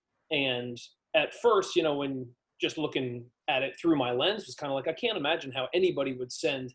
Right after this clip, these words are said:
their kid back to school. But, you know, after talking to some people and, you know, thinking about things I hadn't thought before, it's like, there are some kids who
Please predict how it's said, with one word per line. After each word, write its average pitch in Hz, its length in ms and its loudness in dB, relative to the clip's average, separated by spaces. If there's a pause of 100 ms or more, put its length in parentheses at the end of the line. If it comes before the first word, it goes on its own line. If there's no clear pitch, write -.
(340)
their 151 120 0
kid 143 200 0
back 123 160 0
to 131 60 -10
school. 196 320 4
But, 135 220 0 (400)
you 156 80 0
know, 151 60 4
after 143 240 2
talking 190 320 0
to 139 80 -2
some 139 160 -4
people 135 500 -6 (440)
and, 139 360 -6
you 151 80 -2
know, 127 140 -2
thinking 156 220 2
about 135 160 2
things 151 180 -2
I - 60 4
hadn't 131 240 2
thought 165 260 2
before, 143 320 -2
it's 143 140 -2
like, 135 200 0 (440)
there 165 80 10
are 156 40 8
some 254 280 2
kids 170 380 2
who 180 340 2